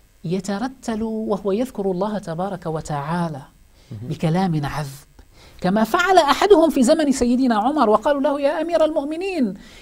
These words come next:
Speaker 1: إن فلانا يصلي فينا إماما، ثم إذا ذهب إلى حجرته غنى."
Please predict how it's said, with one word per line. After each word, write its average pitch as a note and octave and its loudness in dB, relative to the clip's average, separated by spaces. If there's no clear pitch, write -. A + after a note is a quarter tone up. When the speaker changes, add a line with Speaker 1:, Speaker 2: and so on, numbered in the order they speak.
Speaker 1:
إن D#4 2
فلانا C#4+ 4
يصلي C#4 4
فينا A3+ 2
إماما، E3 0
ثم F3 0
إذا G3 -4
ذهب C#4 -4
إلى A#3+ -2
حجرته C4 2
غنى." C#4+ 2